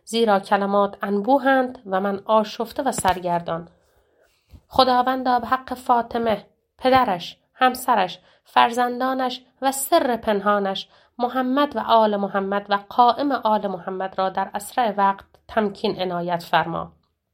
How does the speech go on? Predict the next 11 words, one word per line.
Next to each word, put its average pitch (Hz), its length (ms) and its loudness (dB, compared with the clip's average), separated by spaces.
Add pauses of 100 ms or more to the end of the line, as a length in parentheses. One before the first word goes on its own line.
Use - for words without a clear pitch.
(580)
و 214 60 4
السلام 190 540 0
علیکم 185 600 0 (400)
و 214 100 6
رحمت 220 400 -4
الله 220 560 0
و 196 120 -2
برکاته. 175 720 -2 (460)
فرستنده 233 760 -2 (300)
ام 226 280 0
زینب، 220 500 0